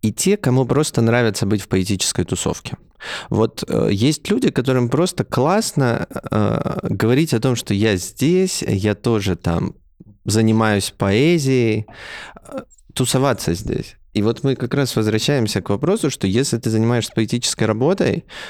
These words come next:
то ты должен повзрослеть, о том, о чём говорила Яна. Ты должен внутри повзрослеть как, м, структурная литературная единица. Рост идёт через ответственность за себя, потому что я предс-, я знаю на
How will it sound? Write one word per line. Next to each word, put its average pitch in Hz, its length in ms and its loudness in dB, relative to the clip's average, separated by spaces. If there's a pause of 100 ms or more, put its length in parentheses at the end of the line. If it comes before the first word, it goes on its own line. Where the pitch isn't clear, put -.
(120)
то - 80 0
ты 101 160 -2
должен 101 400 4
повзрослеть, 87 720 0
о 90 80 -4
том, 92 240 0
о 95 60 0
чём 95 240 0
говорила 92 380 2
Яна. 90 380 2 (140)
Ты 95 80 -2
должен 107 380 4
внутри 95 400 2
повзрослеть 95 840 0
как, 107 420 -2 (560)
м, 98 520 4 (120)
структурная 131 680 0
литературная 101 600 2 (100)
единица. 92 680 0
Рост 123 440 0 (100)
идёт 98 540 0 (100)
через 95 360 2
ответственность 92 680 0
за 92 120 0
себя, 87 420 0
потому 101 220 0
что 92 160 -4
я 95 220 2
предс-, 104 460 -4
я 123 180 2
знаю 107 340 2
на 98 260 0